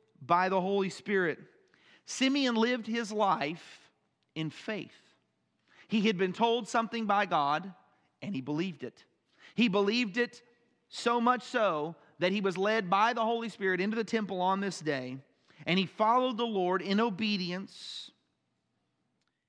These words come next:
and he recognized Jesus, but he only recognized Jesus because of the guidance of the Holy Spirit.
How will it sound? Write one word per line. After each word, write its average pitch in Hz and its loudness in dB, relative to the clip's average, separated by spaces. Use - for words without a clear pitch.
and 139 -4
he 156 0
recognized 196 0
Jesus, 135 -10
but 139 -6
he 160 -2
only 254 -4
recognized 190 -4
Jesus 139 -10
because 151 -8
of 123 -12
the 127 -10
guidance 147 -2
of 117 -18
the 131 -10
Holy 123 -10
Spirit. - -20